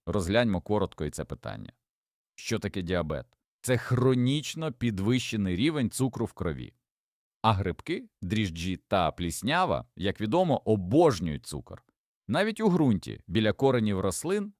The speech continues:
грибок отримує від рослини вуглеводи, натомість постачаючи їй мінерали. Це обмін. Мінерали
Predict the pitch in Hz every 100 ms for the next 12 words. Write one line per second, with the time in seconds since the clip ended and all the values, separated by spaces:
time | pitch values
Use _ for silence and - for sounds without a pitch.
0 | _ - 110 123 131 202 151 143 156 143
1 | 123 113 107 113 131 131 117 107 104 101
2 | 117 190 156 120 87 - 98 107 95 135
3 | 160 151 - 113 - 92 - 95 104 101
4 | 98 73 78 80 90 104 117 80 53 -
5 | _ _ _ - 117 127 175 113 76 52
6 | - _ _ - 95 117 117 104 92 95
7 | 120 147